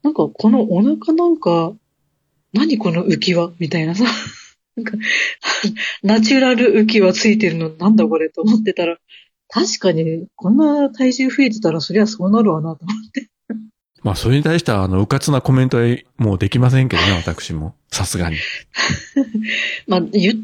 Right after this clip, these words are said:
Speaker 1: 言うてもね、別に見てるわけじゃないから、なんとも言えんよね。<laughs>
Speaker 2: まあ、あえて言えば見たくもないですけれども。<laughs> い
Speaker 1: や、見せたくもないけど。
Speaker 2: うざくうちに来た時さ、「おばさん見て見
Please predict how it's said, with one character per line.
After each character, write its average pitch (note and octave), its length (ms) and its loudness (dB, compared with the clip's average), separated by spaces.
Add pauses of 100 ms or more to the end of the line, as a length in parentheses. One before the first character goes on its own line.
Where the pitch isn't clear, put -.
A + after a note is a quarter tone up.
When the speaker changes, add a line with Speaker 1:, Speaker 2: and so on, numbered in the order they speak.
(100)
Speaker 1:
言 C#4+ 240 4
う - 20 -8
て C#4 100 4
も F3 160 4
ね、 E3+ 300 2
別 E3 200 -4
に E3 40 0
見 F3 180 2
て A3 140 4
る F3 100 4
わ E3+ 100 2
け F3 120 -2
じ E3+ 60 0
ゃ F3 40 0
な F3 100 0
い F3 80 -4
か E3+ 120 -12
ら、 D#3+ 120 -16
な E3+ 140 -14
ん - 60 -14
と A3+ 80 0
も G#3 100 6
言 G3+ 160 4
え G3+ 100 4
ん E3 40 -8
よ D#3 140 -8
ね。 D#3+ 160 -10 (600)
<laughs> - 540 -20
Speaker 2:
ま D2+ 260 -4
あ、 F#2+ 420 0
あ C3+ 60 0
え D#3 80 0
て G2 160 0
言 G2+ 140 2
え F#2+ 40 0
ば E2+ 220 -4
見 F#2 140 -2
た B2 100 2
く - 120 -4
も E2+ 100 -2
な F#2 160 0
い F2+ 80 0
で D#2+ 60 -2
す - 120 -4
け - 120 -6
れ A2+ 100 -2
ど G2 100 0
も。 F#2 160 -2
<laughs> - 0 -
い G2+ 40 0 (1160)
Speaker 1:
や、 F3+ 80 0
見 F#3+ 100 0
せ C#4+ 160 2
た E4 120 2
く - 160 0
も - 140 -2
な G#3+ 80 2
い A3 160 4
け - 160 0
ど。 F#3+ 260 -2 (1400)
Speaker 2:
う C#3+ 60 2
ざ F3 120 2
く A#2 160 2
う G#2+ 100 2
ち D3 160 2
に D3 100 0
来 - 60 -14
た D3+ 120 0
時 - 200 -4
さ、 F#2+ 220 -4
「お B2 80 0
ば C#3 80 2
さ C#3+ 160 0
ん - 20 0
見 G3 80 0
て - 160 2
見 A#3 60 4